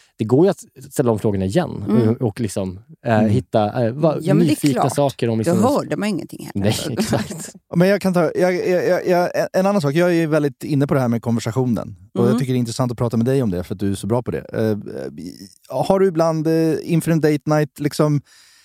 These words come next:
Speaker 3: kanske förberett någonting så här, så här, "Det här, ikväll så ska vi dra det i den här riktningen och prata om det här och komma längre i det här"?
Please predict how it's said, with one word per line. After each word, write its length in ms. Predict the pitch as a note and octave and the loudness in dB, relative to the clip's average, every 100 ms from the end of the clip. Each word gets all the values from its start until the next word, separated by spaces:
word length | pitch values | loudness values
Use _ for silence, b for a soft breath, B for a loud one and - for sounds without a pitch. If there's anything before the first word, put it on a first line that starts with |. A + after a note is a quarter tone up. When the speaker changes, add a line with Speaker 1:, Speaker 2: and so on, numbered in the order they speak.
| b - | b 0
Speaker 3:
kanske 340 | F#3 D#3+ F3+ | 0 2 -2
förberett 760 | - G#3 G3+ C3 D3 A#3+ - | 0 0 2 2 0 -2 -4
någonting 420 | D3+ D3+ C#3+ C#3+ C3+ | 0 2 2 0 0
så 60 | |
här, 80 | C3+ | 0
så 60 | C3 | 0
här, 80 | - | -2
"Det 80 | |
här, 500 | C#3 F#3 F3 D#3+ C#3 - | -2 2 2 2 0 -4
ikväll 400 | - - D#3+ C#3 | -8 0 2 2
så 340 | - C3+ A#2+ A2 | 0 0 0 -2
ska 180 | - | -4
vi 60 | B2 | -2
dra 280 | A#2 A#2 A#2+ | 0 0 2
det 80 | A2 | 0
i 40 | |
den 100 | A2 | 0
här 240 | A2 A#2+ | -2 -2
riktningen 580 | G#2 G2 - F#2+ F2+ D#2+ | -2 -6 -6 -6 -4 -6
och 140 | - - | -8 0
prata 340 | A2+ G2+ G#2+ | 0 2 -2
om 140 | G#2 | -2
det 60 | G2 | -2
här 320 | F#2+ A2+ F2 | -2 -2 -2
och 120 | F2 | -6
komma 160 | - A2+ | -2 0
längre 580 | A2+ B2 A#2 A2 G2+ F#2+ | 0 0 0 0 -2 -6
i 200 | - A2 | -6 -4
det 100 | G2 | -4
här"? 520 | G2+ B2 F#2+ C#2 | -2 0 0 -2